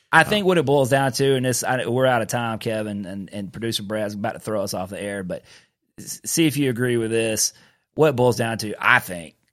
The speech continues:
Speaker 1: is, is the S E C, it was the S E C's proposal,
Speaker 2: Yeah.
Speaker 1: and they wanted it.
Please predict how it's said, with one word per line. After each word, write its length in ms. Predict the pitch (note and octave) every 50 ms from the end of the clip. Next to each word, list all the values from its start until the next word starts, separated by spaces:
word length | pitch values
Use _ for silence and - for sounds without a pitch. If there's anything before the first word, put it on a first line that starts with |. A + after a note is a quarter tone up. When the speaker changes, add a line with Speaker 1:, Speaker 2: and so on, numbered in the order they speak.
| _ _
Speaker 1:
is, 300 | - G#2 G2 F2 - - -
is 280 | G#2+ G#2 F#2+ F2+ F2+ - _ _ _ _ _ _ _ _ _ _ _ _ _ _ _ _ _
the 200 | - A2+ A2+ - -
S 260 | C3 C3+ D3+ C#3+ -
E 100 | C#3+ C3
C, 560 | A#2+ - - B2+ B2+ B2 B2 B2+ B2+ C#3 C3+ - _ _ _ _
it 80 | B2+ A#2+
was 140 | A2+ A#2
the 100 | A#2 C3+
S 140 | D3 C#3+ - C3+
E 60 | A#2+
C's 240 | - - A#2 A2 -
proposal, 500 | - G2+ - G2+ G2 G2 F#2+ A2 A2+ - _ _ _ _ _ _ _ _ _ _
Speaker 2:
Yeah. 240 | - F#2+ F#2 F2+ F2+ F#2 -
Speaker 1:
and 180 | B2 A#2+ A#2
they 180 | G2+ A#2+ B2 B2
wanted 380 | A#2+ A2 G#2+ G#2+ A2 A2+ G#2+ A#2+
it. 160 | B2 -